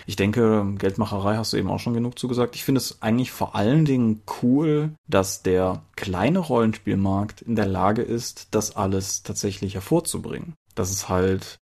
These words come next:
nicht nur Bücher sind, in Anführungsstrichen nur, ne?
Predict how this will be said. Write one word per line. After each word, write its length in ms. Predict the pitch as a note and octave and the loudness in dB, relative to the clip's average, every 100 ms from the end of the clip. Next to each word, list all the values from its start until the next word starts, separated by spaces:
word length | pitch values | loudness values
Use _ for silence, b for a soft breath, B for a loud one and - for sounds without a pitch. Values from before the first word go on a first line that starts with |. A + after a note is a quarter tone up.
| _ | _
nicht 300 | E3 - A2 | -2 0 2
nur 380 | G2+ F#2 F#2 - - | 4 4 2 -4 -2
Bücher 320 | F#2+ G#2+ F#2+ | 0 2 0
sind, 340 | F2+ F#2 - - | 0 -4 -6 -6
in 100 | F2 | -2
Anführungsstrichen 640 | G2+ G2+ G2 - F#2+ F#2 | -2 -2 -6 -6 -6 -2
nur, 240 | F#2 F#2 | 0 0
ne? 160 | F#2 | -4